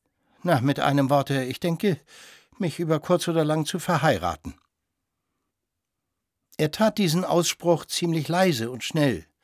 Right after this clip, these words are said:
mit einer kurzen Handbewegung, als würfe er seinem Bruder über den Tisch hin etwas zu, worauf er sich zurücklehnte und mit einer mürrischen, gleichsam beleidigten und merkwürdig zerstreuten Miene seine Augen haltlos umherschweifen ließ.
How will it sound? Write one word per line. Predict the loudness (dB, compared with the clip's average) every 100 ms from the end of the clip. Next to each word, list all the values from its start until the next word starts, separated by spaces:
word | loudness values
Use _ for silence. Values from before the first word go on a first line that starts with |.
| _ -20 _ _ -12
mit | -6
einer | -2 -2
kurzen | 2 2 2 0 0
Handbewegung, | 0 0 2 2 4 2 2 -4 -12 -2
als | 0 4
würfe | 2 2 0
er | 0
seinem | 2 2 2
Bruder | 0 2 2 2
über | 0 2
den | 2 0
Tisch | -4 -4
hin | -2 -2 -2
etwas | -4 -4 -4 -2
zu, | -2 -2 -4 _ _ _ _ _ _ _ _ -10
worauf | -6 -4 -2
er | 0
sich | 0 -2
zurücklehnte | -2 -2 -2 2 4 2 2 -2 0
und | -2 -2
mit | -2 -4
einer | -4 -2 0
mürrischen, | 2 2 2 0 -2 -2 -12 -20 -20 _ _ _
gleichsam | -2 0 2 2 2
beleidigten | 2 2 4 4 0 -2 -4 -2
und | -4 _ -4
merkwürdig | -4 -4 -2 -2 -2
zerstreuten | -4 -4 0 0 4 4
Miene | 6 4 4
seine | 2 0 0
Augen | 0 2 0 -2
haltlos | 0 -2 -2 -4 -2
umherschweifen | -4 0 0 0 -4 -6 -6 -8
ließ. | -10 -10 -10